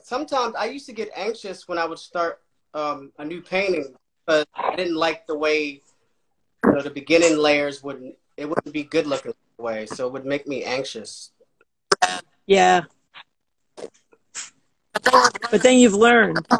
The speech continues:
Speaker 2: that you can keep going, right?
Speaker 1: Right. I learned that it's, it's a layering, layer process, so I don't feel that way anymore.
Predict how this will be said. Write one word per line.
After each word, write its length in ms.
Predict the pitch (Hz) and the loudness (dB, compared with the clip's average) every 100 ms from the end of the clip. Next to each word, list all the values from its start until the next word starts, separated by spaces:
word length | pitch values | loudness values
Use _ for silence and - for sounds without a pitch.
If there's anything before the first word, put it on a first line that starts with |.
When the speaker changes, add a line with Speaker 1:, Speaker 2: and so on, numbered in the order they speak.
| - - | 0 0
Speaker 2:
that 120 | 196 | 4
you 100 | 208 | 4
can 200 | 214 233 | 6 4
keep 280 | - 240 - | 4 0 4
going, 420 | 220 214 185 156 | 4 4 2 -6
right? 320 | 165 175 196 | -10 -2 0
Speaker 1:
Right. 200 | 220 160 - | 0 -2 -10
I 100 | 139 | -10
learned 300 | 147 160 151 | -8 -8 -8
that 140 | 147 _ - | -12 _ -20
it's, 200 | - - | -20 -20
it's 220 | - - | -20 -12
a 60 | 135 | -8
layering, 600 | 135 147 151 139 131 127 - | -2 0 0 -4 -8 -12 -12
layer 560 | 127 156 175 151 139 - | 0 2 4 2 0 -6
process, 560 | - 123 120 - 107 - | -8 -6 -8 -12 -14 -14
so 340 | 131 123 117 - _ _ _ _ - | -12 -10 -10 -14 _ _ _ _ -10
I 80 | 143 | -8
don't 160 | 139 | -8
feel 220 | - 143 | -8 -10
that 180 | 135 113 | -6 -6
way 180 | 117 117 | -6 -8
anymore. 540 | 117 113 113 110 110 | -8 -8 -8 -8 -14